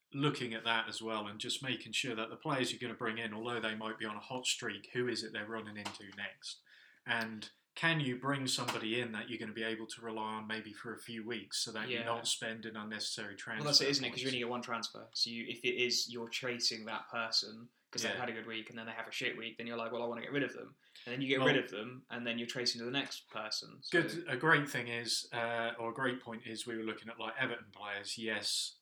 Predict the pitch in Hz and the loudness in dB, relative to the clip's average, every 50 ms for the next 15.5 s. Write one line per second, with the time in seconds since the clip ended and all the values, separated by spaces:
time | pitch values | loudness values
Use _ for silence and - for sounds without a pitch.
0 | _ _ - 110 104 110 120 120 117 - - - - - 113 107 107 107 104 101 | _ _ -8 -8 -6 -4 -4 -6 -4 -2 -2 0 0 0 -2 -2 -2 -2 -2 -4
1 | 101 - - - _ _ _ - - 120 113 110 104 - - 113 104 104 101 95 | -4 -8 -12 -18 _ _ _ -4 -2 -2 0 -2 -2 -4 -6 -8 -8 -8 -8 -6
2 | - 110 107 104 104 101 101 - - 107 104 101 101 101 98 98 98 - _ _ | -4 -2 -2 -2 -4 -6 -8 -8 -6 -6 -6 -6 -6 -6 -6 -8 -8 -12 _ _
3 | _ _ _ - - 120 110 107 104 107 101 104 101 107 104 104 101 - - 139 | _ _ _ -6 -2 0 0 0 0 0 0 0 -2 -2 -2 -2 -2 -2 0 2
4 | 139 135 113 101 - - - 123 117 - - - 113 135 131 127 - 127 117 113 | 2 2 2 2 -2 -4 -6 -8 -8 -8 -8 -6 -4 -2 -2 0 0 0 0 0
5 | 113 - - 120 113 101 107 107 104 113 113 104 92 92 101 - _ _ _ _ | 2 2 2 0 0 -4 -4 -2 0 2 2 2 0 -2 -8 -16 _ _ _ _
6 | _ _ _ _ _ _ _ _ _ _ _ _ _ _ _ _ - - - - | _ _ _ _ _ _ _ _ _ _ _ _ _ _ _ _ -20 -14 -10 -6
7 | - 127 113 113 113 110 110 110 107 - _ _ _ _ _ _ _ - 131 139 | -2 0 2 2 2 0 -2 -6 -10 -14 _ _ _ _ _ _ _ 4 6 6
8 | 147 147 139 - - - 110 104 95 87 - _ _ _ _ _ _ _ _ _ | 8 6 4 4 0 -4 -4 -4 -4 -6 -10 _ _ _ _ _ _ _ _ _
9 | _ _ - - _ _ _ _ 120 127 131 117 101 95 - - - - - - | _ _ -20 -20 _ _ _ _ -2 0 2 2 2 0 -2 -4 -6 -6 -6 -6
10 | - - _ _ _ _ _ _ - 135 127 127 127 123 120 113 107 101 120 120 | -10 -18 _ _ _ _ _ _ 2 2 2 2 0 -2 -4 -6 -6 -6 -6 -4
11 | 127 131 131 131 127 - - 123 110 107 107 110 110 110 107 110 120 143 143 - | 0 2 4 4 4 2 0 0 -2 -2 0 0 0 2 2 2 0 0 -2 -6
12 | _ _ _ _ _ _ _ _ - - - - - 139 123 131 - _ _ _ | _ _ _ _ _ _ _ _ -20 -20 -10 -6 -4 -4 -4 -6 -10 _ _ _
13 | _ _ _ _ _ _ _ _ _ _ _ _ _ _ _ - 127 113 113 110 | _ _ _ _ _ _ _ _ _ _ _ _ _ _ _ -4 -2 0 0 0
14 | - 127 123 127 123 127 117 113 - 120 127 143 151 165 151 - - 123 117 113 | 2 2 2 2 2 0 -2 -2 0 4 8 8 10 10 8 6 4 0 0 0
15 | 110 104 98 101 95 98 113 113 120 - | 0 0 0 -2 -2 -2 -4 -4 -6 -10